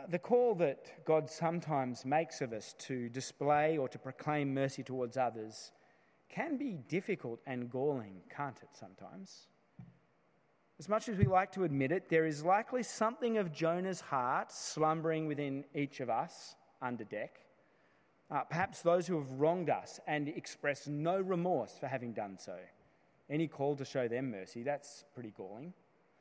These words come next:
Those who are ungrateful or unresponsive to the mercy that we've ventured to show them, perhaps before, that can be pretty disheartening. Those who have perhaps mocked or despised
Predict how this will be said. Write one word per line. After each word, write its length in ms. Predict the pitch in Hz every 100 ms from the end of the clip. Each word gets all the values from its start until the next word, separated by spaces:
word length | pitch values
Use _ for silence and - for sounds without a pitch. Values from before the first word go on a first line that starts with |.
| _ _ _ _ _ _ -
Those 300 | 147 160 156
who 120 | 175
are 80 | 156
ungrateful 640 | 151 127 143 165 - 214
or 240 | 208 143 127
unresponsive 840 | 131 113 - 143 165 - 208 190
to 100 | 156
the 100 | 139
mercy 400 | 131 143 160 196
that 160 | 147 135
we've 180 | 135
ventured 400 | 131 139 151 185 151
to 80 |
show 320 | 143 - 127 147
them, 200 | 175 170
perhaps 320 | 139 165 -
before, 500 | 151 - 160 196 214 - - _
that 180 | 165 165
can 120 | 165
be 120 | 147
pretty 260 | 131 151 143
disheartening. 840 | 143 - 120 135 165 170 202 220 - _ _ _ _ _ _ _ _ _ _ _ _ _
Those 300 | 143 165 170
who 80 | 185
have 120 | 165
perhaps 380 | 165 190 - -
mocked 400 | 156 240 - -
or 120 | 170
despised 680 | 156 - - 190 196 175